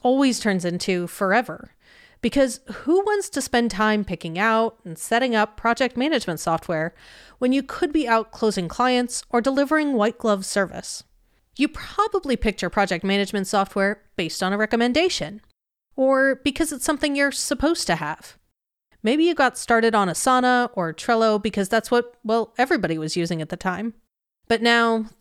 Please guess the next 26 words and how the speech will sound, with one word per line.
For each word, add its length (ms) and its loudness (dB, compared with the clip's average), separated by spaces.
three 520 0
or 100 2
five 720 2
or 440 0
ten 220 0
years 260 2
down 200 2
the 80 0
road, 340 0
it's 140 -4
become 320 0
a 40 0
major 420 2
limitation 680 -2
to 140 -10
you 520 -2
and 220 0
your 100 0
team 440 -6
being 180 0
able 180 0
to 200 -2
actually 380 0
do 280 -6
your 240 -6
work. 480 -2